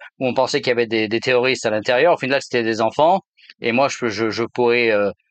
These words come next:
euh, dire que si on avait eu cette technologie-là de Google, on aurait pu avoir détecté, euh, mieux, euh, ce qui se passait au sol et ne pas avoir, euh, tué ces enfants-là.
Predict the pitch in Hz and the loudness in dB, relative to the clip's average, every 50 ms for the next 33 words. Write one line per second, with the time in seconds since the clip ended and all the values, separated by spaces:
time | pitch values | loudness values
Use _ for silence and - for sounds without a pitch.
0 | _ _ - 127 113 107 104 107 117 151 170 165 - - 120 110 101 - 143 127 | _ _ -4 -2 -2 -2 -2 -2 -2 -2 -2 -2 -2 -2 -2 0 0 0 0 0
1 | 131 131 135 139 - 143 131 - 135 127 - 135 127 127 127 120 117 127 127 127 | -2 -2 -2 -2 -2 -2 -2 -2 -4 -4 -4 -2 -2 0 0 0 0 0 0 0
2 | 117 117 104 113 110 113 131 151 170 165 143 - _ _ _ _ - - 127 123 | 0 -2 -2 -2 0 0 2 2 2 0 -2 -6 _ _ _ _ -12 -8 -4 -2
3 | 123 120 123 120 - - 151 143 127 123 123 120 127 127 117 131 131 117 - - | 0 0 0 0 0 0 2 2 2 2 2 2 0 0 0 -2 -4 -4 -2 -4
4 | 135 123 117 139 135 127 113 104 120 139 147 156 151 147 135 - _ _ _ _ | -4 -4 -4 -2 -2 -2 -2 0 0 0 0 2 2 0 -2 -6 _ _ _ _
5 | _ 127 123 120 113 107 - - - 151 131 - - 135 120 - - 135 123 113 | _ -2 0 0 0 0 -2 -4 -6 -6 -4 -2 -2 -2 -2 0 0 -2 0 0
6 | - - 147 160 180 185 165 - - - - _ - 131 120 117 - - 143 123 | 0 2 2 2 2 2 -2 -4 -10 -20 -14 _ -4 -2 -2 -2 0 0 0 0
7 | 135 135 123 127 127 127 123 110 113 110 107 101 - - 135 127 - 123 113 120 | 0 0 0 2 2 2 2 2 2 0 0 -2 -2 -2 -2 0 -2 -2 -2 0
8 | 113 107 - 117 113 131 151 | 0 0 0 0 2 2 2